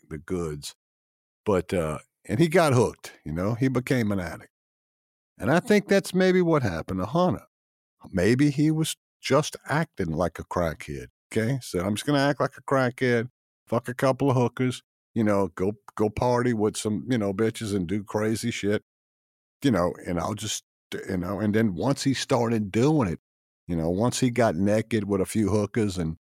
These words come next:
started taking pictures of his genitals and stuff like that, genitals and stuff like that, you know, he, he just got into it and he didn't know when to stop.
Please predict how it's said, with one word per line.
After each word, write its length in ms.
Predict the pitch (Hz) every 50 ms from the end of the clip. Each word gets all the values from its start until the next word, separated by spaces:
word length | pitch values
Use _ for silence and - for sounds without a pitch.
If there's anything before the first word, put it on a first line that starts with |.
| _ _ _ _ -
started 400 | - - 120 101 101 107 101 -
taking 360 | - 107 104 98 - 113 95
pictures 440 | - 117 107 101 - - 101 90 101
of 180 | 104 101 92
his 220 | - 110 104 85 87
genitals 880 | - 104 101 104 98 98 95 - 107 101 104 104 90 110 107 98 87
and 100 | 95 95
stuff 320 | - - - 113 104 - -
like 180 | 107 101 - _
that, 340 | - 107 110 110 90 82 - - - - - - - - - - - - - -
genitals 840 | - 101 101 104 101 95 98 - - 104 101 107 92 110 110 104 87
and 100 | 95 95
stuff 360 | - - - 113 107 104 -
like 180 | - 101 98 -
that, 280 | - 110 110 113 98 - _ _ - - - - - - - - - -
you 120 | 123 135
know, 180 | 123 98 90 107
he, 220 | 123 117 - - _ _
he 120 | - 101
just 300 | 117 - 131 127 - - _ _ _ _ _ _ _ _ _ _
got 200 | 120 117 117 117
into 360 | 131 160 180 - - 85 85
it 40 | 76
and 60 | 82
he 60 | 92
didn't 300 | 90 90 98 95 92 95
know 140 | 95 95 92
when 280 | 90 95 101 98 95
to 140 | 90 - 85 85
stop. 560 | - - - - - 135 156 143 - -